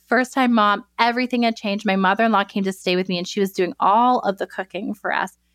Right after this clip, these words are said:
And she's West African and she, like, labors and, like, loves over the food that she creates. Different food than what I have day to day. Not food that I dislike. I love it. But I remember having this, like,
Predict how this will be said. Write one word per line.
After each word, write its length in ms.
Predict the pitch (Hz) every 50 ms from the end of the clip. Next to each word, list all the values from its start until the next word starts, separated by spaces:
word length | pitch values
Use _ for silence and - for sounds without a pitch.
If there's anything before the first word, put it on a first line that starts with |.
| _ _ _ -
And 140 | - 233 233
she's 160 | - 254 233
West 200 | - 233 214 -
African 380 | 226 208 220 - 214 202 - 190
and 120 | 185 185
she, 140 | - - 202
like, 140 | 196 180 180 _ _ _ _ _ _ _
labors 920 | - - 220 214 214 214 214 226 240 262 277 285 240 226 214 202 196 202 202 - -
and, 160 | 196 196 196
like, 180 | 185 180 185 -
loves 640 | 185 185 185 190 190 196 190 185 185 180 190 208
over 320 | 208 175 180 185 185 185 185
the 100 | 185 185
food 460 | 185 - - 180 175 175 180 180 190
that 160 | - - - -
she 120 | - -
creates. 600 | - - - - - - - - - - - - _ _ _ _ _ _ _ _ _ _ _
Different 420 | - 285 294 285 - 381 415 403 -
food 520 | - - 226 196 180 180 180 180 185 -
than 140 | - 185 180
what 140 | 208 165 -
I 120 | - 165 170
have 400 | 165 - 185 170 202 240 226 -
day 160 | - - -
to 140 | - - -
day. 420 | - - - - - 220 277 302 - _ _ _ _ _ _
Not 280 | - 214 240 247 240 226
food 160 | - 285 269 220
that 140 | 220 202
I 80 | 180 180
dislike. 580 | 180 - 151 - - 208 294 330 285 277 - _ -
I 100 | 185 180
love 300 | 165 170 185 208 254 233
it. 200 | - 127 151 151 - _ _ _ _ _ _
But 100 | - 220
I 80 | 214 208
remember 300 | 214 226 226 233 226 226
having 300 | 190 202 190 180 196 202
this, 160 | 196 190 -
like, 120 | 190 180